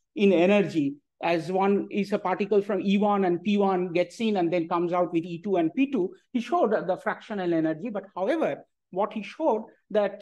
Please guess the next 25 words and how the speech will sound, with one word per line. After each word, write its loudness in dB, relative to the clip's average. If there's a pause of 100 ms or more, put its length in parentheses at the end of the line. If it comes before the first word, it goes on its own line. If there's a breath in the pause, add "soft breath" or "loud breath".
the 0
efficiency 2 (300)
of -2
this, -6
this -6
fraction, -2
the 2
energy 2
that 0
is -8
coming -4
out -4 (200)
is 0
of 2
the 0
order 2
of 0 (520)
beta 0
square, 0
where 2
beta -2
is 0
V -6
by -4
C -16